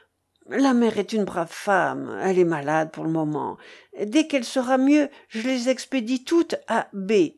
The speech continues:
où j'ai trouvé de l'ouvrage pour elle. » Landrier se récria. « Vous vous donnez donc la peine de caser toutes les ouvrières qu'on expulse ?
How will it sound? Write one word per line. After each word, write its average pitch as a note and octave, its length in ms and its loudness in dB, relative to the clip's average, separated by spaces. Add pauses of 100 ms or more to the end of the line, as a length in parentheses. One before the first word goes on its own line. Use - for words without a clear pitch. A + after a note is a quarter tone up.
où G3 300 -4
j'ai G3+ 160 -2
trouvé A3 320 -2
de G#3 100 -8
l'ouvrage F#3 480 -4
pour - 180 -10
elle. » G#2 300 -6 (1200)
Landrier G3 520 -4
se D3 160 -10
récria. « C#3 640 -6 (720)
Vous E4+ 160 4
vous D#4+ 120 2
donnez C#4+ 300 4
donc C#4+ 300 4
la C#4 120 4
peine D#4+ 340 4
de B3+ 100 -2
caser C#4 460 0
toutes F#4 200 0
les C#4 240 -6
ouvrières B3+ 480 -2
qu'on A3+ 160 -2
expulse ? D4+ 640 -4